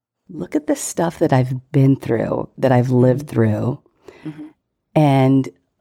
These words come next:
Speaker 1: I did that. Whoa.
Speaker 2: Mm-hmm.
Speaker 1: Wow. Like, it's really cool to kind of re-, to relive that, to appreciate it, to look back and say, "Yeah, you know, I have had a good life, or I've done really cool things."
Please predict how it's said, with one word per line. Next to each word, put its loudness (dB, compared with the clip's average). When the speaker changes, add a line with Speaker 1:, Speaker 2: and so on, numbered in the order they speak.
Speaker 1:
I 0
did -4
that. -10
Whoa. -6
Speaker 2:
Mm-hmm. -10
Speaker 1:
Wow. -4
Like, -4
it's 0
really 2
cool 2
to 0
kind 2
of 0
re-, 4
to -2
relive 4
that, 2
to -6
appreciate -2
it, -4
to -8
look -2
back -6
and -4
say, 0
"Yeah, 0
you 4
know, 2
I 4
have -2
had 2
a 0
good 2
life, 2
or 2
I've 0
done 2
really 4
cool -4
things." -4